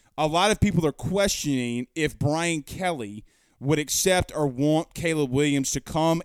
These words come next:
into L S U, and I'm gonna tell you this. If you think Jamar Cain or, or, or Kerry Cooks or whoever has, ha-, has this relationship with Caleb Williams, did not get the blessing, did not get the blessing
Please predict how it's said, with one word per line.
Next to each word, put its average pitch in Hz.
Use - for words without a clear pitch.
into 156
L 135
S 131
U, 135
and 123
I'm 139
gonna 127
tell 139
you 110
this. 107
If 151
you 165
think 226
Jamar 147
Cain 143
or, 117
or, 113
or 113
Kerry 127
Cooks 175
or 123
whoever 151
has, 135
ha-, 185
has 196
this 202
relationship 143
with 165
Caleb 180
Williams, 127
did 147
not 165
get 180
the 156
blessing, 113
did 156
not 160
get 208
the 165
blessing 135